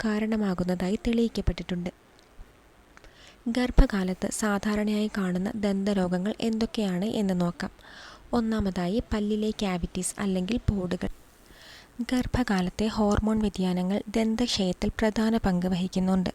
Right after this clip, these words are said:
ഗർഭകാലത്ത് ഛർദി ഉണ്ടാവുന്നത് സ്വാഭാവികമാണ്. ഛർദിയിലൂടെ വായിലെത്തുന്ന ആസിഡ് പല്ല് കേടുവരുത്തുന്നതിനും പല്ലുകളിൽ പുളിപ്പുണ്ടാക്കുന്നതിനും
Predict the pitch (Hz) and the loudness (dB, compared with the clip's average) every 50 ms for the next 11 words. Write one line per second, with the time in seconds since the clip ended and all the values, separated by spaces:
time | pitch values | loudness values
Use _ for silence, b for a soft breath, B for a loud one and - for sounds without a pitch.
0 | - B B B B B B B B B - - 226 220 233 - 220 - 196 185 | -6 B B B B B B B B B -2 0 0 2 2 0 0 0 0 0
1 | 180 185 185 - - 240 - - 233 226 214 202 - 233 214 190 180 180 185 185 | 0 0 0 0 -2 -2 0 0 0 0 2 4 6 6 6 6 4 2 0 0
2 | 180 190 185 185 180 214 240 - 233 220 208 - 202 214 202 208 190 196 190 185 | 0 0 0 0 0 0 0 2 2 6 6 6 6 6 4 4 2 2 0 2
3 | 185 185 190 - - B B B B B B B - - 254 247 240 - - - | 0 0 -2 -4 -6 B B B B B B B -4 -2 0 0 0 0 0 0
4 | 240 247 247 247 247 240 254 247 - - 202 185 185 190 202 202 196 185 - - | 2 4 6 6 6 6 4 2 2 0 0 0 2 2 2 2 2 2 4 2
5 | 185 185 185 208 - - 202 190 190 185 - - 220 226 - - 226 208 196 196 | 2 4 2 0 -2 -2 -2 -2 -2 -2 -2 -2 -2 -2 0 2 2 2 2 2
6 | 208 - - - 214 208 214 208 233 214 196 170 180 - 190 185 185 175 180 190 | 0 0 2 2 2 4 6 6 6 6 4 4 2 0 0 2 2 2 2 2
7 | 233 285 B B B B B B B - 233 226 220 226 226 254 240 220 196 196 | 2 0 B B B B B B B 4 4 4 6 4 2 2 2 2 0 0
8 | 226 - - 233 233 226 233 - - 262 226 196 180 180 175 - 185 185 185 180 | 0 2 4 4 6 6 4 4 4 4 4 4 2 0 -2 -2 -2 0 0 0
9 | 190 214 240 | 0 0 0